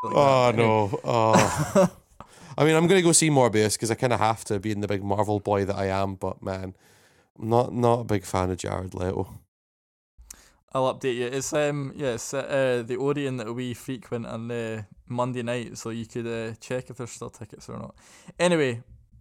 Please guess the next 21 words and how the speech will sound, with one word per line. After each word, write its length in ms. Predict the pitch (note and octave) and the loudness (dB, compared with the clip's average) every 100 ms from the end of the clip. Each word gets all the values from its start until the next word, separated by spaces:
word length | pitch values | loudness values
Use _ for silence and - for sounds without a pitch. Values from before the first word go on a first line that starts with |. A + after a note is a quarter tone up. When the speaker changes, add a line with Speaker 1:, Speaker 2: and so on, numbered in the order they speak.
| _ _ _ | _ _ _
Speaker 1:
back 180 | D#3 E3+ | 0 0
to 40 | |
the 80 | D#3 | -6
show. 460 | C3+ C#3+ C3 B2+ - | -6 -4 -2 -4 -6
But 100 | B2 | -8
yeah, 160 | D3 C3 | -2 0
that 140 | C#3+ | 0
wraps 280 | C#3 C3 A#2 | 0 -2 -2
it. 40 | C#3 | -4
I 80 | |
think, 260 | D3 G#3+ F3 | 0 -2 2
uh, 240 | F#3 E3+ D3+ | 2 2 2
I 60 | D#3+ | 0
think 280 | A#3 A3+ | -2 -4
Pineapple 420 | - G3+ F#3 F3 F3+ | -2 2 2 2 -6
Express 500 | - - D3+ D3 - | -10 -4 -2 -2 -4
was 240 | C#3+ C3+ | -4 -4
the 320 | C#3+ C3 B2+ - | -4 -4 -4 -8
choice 320 | - C#3 B2+ | -4 -4 -4
that 100 | |
I 60 | C3+ | -4